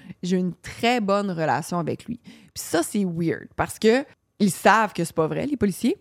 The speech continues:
Puis si, mettons, t'avais rien à te reprocher, ben, ça se dit, «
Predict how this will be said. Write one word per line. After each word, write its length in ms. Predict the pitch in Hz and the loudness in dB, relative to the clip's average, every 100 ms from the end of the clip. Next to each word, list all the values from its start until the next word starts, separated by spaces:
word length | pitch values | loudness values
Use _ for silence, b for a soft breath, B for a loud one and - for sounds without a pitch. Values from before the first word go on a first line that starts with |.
| _ _ _ _ _ - | _ _ _ _ _ -16
Puis 80 | - | -8
si, 100 | - | 0
mettons, 220 | 339 285 320 | 2 2 0
t'avais 220 | 220 180 | 2 0
rien 220 | 170 226 | 0 0
à 100 | 226 | 0
te 160 | - 175 | 2 0
reprocher, 680 | 175 170 151 - 175 170 - _ _ _ _ _ _ _ | 0 0 0 0 -2 -2 -6 _ _ _ _ _ _ _
ben, 100 | 180 | -2
ça 180 | 160 214 | 0 -2
se 100 | 220 | -2
dit, « 380 | 190 175 208 233 | -4 -6 -6 -8